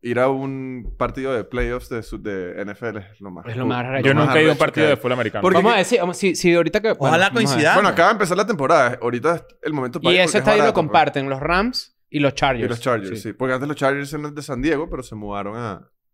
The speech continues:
Speaker 4: Claro.
Speaker 1: Los Ángeles. Y los Raiders, que eran de Los Ángeles, se mudaron a
Speaker 2: A
Speaker 1: Las
Speaker 2: Las
Speaker 1: Vegas.
Speaker 2: Vegas.
Speaker 1: Eh,
Speaker 3: Bueno, de hecho, para cuando esté saliendo este episodio, esta semana, eh,
Speaker 2: Coño,
Speaker 3: nos-,
Speaker 2: tenemos
Speaker 3: nosotros deberíamos
Speaker 2: Ah, no.
Speaker 3: estar, eh,
Speaker 2: Puta.
Speaker 3: en Los Ángeles.
Speaker 1: Ujú.
Speaker 3: Vamos para allá de visita y, y
Speaker 4: Ojalá,
Speaker 3: seguramente
Speaker 4: ojalá se nos cruce un partidito.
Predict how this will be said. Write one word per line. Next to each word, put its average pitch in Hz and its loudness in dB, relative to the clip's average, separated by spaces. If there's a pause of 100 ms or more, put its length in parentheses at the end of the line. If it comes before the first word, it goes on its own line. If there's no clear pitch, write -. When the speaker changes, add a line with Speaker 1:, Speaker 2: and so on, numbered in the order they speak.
(220)
Speaker 4:
Claro. 113 -6
Speaker 1:
Los 110 -4
Ángeles. 135 -4
Y 180 -2
los 120 -4
Raiders, 139 0
que - -12
eran 104 -4
de 123 -8
Los 113 -8
Ángeles, 147 -10
se 143 -18
mudaron 98 -10
a 98 -12
Speaker 2:
A - -12
Speaker 1:
Las 120 -6
Speaker 2:
Las 107 -4
Speaker 1:
Vegas. 113 -2 (200)
Speaker 2:
Vegas. - -20 (580)
Speaker 1:
Eh, 131 2
Speaker 3:
Bueno, 165 2
de 147 6
hecho, 151 -2
para 202 0
cuando 143 -2
esté 139 -16
saliendo 160 -6
este 185 -6
episodio, 147 -2
esta 120 -10
semana, 143 -6
eh, 120 -4
Speaker 2:
Coño, 127 -4
Speaker 3:
nos-, 135 -4
Speaker 2:
tenemos 123 -8 (100)
Speaker 3:
nosotros 135 -2
deberíamos 165 4
Speaker 2:
Ah, 147 -2
no. 110 -4
Speaker 3:
estar, 135 0
eh, 147 -4
Speaker 2:
Puta. 113 -6
Speaker 3:
en 123 -6
Los 120 -6
Ángeles. 135 -8 (320)
Speaker 1:
Ujú. 104 -18
Speaker 3:
Vamos 117 -4
para 143 0
allá 123 2
de 143 2
visita 160 -2
y, 117 0
y 104 -8
Speaker 4:
Ojalá, 90 -20
Speaker 3:
seguramente 143 -2
Speaker 4:
ojalá 147 0
se 185 -6
nos 170 -8
cruce 151 -6
un 165 -8
partidito. 147 -4